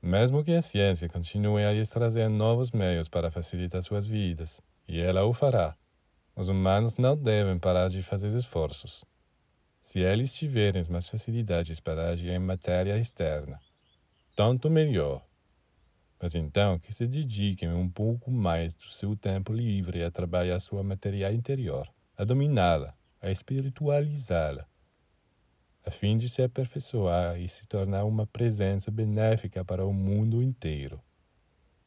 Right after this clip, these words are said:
Após cada esforço, após cada exercício, a vida ganha outra cor, outro gosto.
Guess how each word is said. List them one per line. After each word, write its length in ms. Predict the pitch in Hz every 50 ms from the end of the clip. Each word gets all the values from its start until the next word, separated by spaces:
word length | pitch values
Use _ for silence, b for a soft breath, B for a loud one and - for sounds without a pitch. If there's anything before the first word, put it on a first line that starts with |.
| _ _
Após 320 | - - - - 82 80 -
cada 300 | - 85 87 90 98 110
esforço, 560 | 117 - - - 67 64 60 - - - - _ _ _ _ _ _ _ _ _ -
após 260 | 82 76 80 78 -
cada 420 | - _ - 87 92 98 110 117
exercício, 840 | 123 120 127 135 131 - - - - - 76 71 67 - - - - - - _ _ _ _ _ _ _ _ _ _ _ -
a 60 | 85
vida 480 | 80 76 69 73 73 78 82 82 87
ganha 500 | 90 87 87 85 80 82 82 85 85 87 95
outra 380 | 107 113 117 - - 113 117 117 -
cor, 360 | - - 73 69 67 67 67 - _ _ _ _ _ _ _ _ _ _ _ _ _ _ _ -
outro 460 | 92 98 110 120 120 - 131 143 139
gosto. 560 | - - 73 69 65 - - - - -